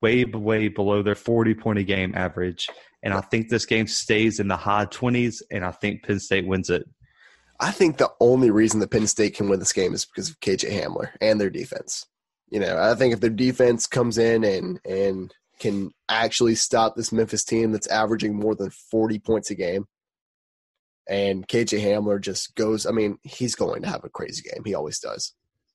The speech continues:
Speaker 2: But he,
Speaker 1: Yeah,
Speaker 2: I mean, he
Speaker 1: and
Speaker 2: has to have a touchdown. He has to have, I mean, close to a hundred yards receiving to win this game.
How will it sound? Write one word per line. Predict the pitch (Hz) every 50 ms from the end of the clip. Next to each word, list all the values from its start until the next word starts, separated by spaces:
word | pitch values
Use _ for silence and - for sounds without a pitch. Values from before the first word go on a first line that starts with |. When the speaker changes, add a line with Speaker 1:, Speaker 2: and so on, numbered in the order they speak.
| _ _ _ _ _ _ _
Speaker 2:
But | - 101 110
he, | 135 147 147 127
Speaker 1:
Yeah, | 131
Speaker 2:
I | 135
mean, | 135 127 117
he | 110 143 156
Speaker 1:
and | 147 131 123
Speaker 2:
has | 120 113 -
to | - 113
have | 110 104
a | 104
touchdown. | - 120 107 - - - 110 107 101 101 107
He | 110 110
has | 110 104 101 -
to | - 104
have, | 104 101 95 98 95 92 90 - - - _ _ _ -
I | 98
mean, | 92 92 87 87 85 87 - _ _ _ _
close | - - 120 110 104 -
to | - 107
a |
hundred | 107 110 104 104
yards | 104 104 104 104 - -
receiving | - - - 104 101 95 101 95
to | - 92
win | 90 90
this | 76 69 -
game. | - - 62 - -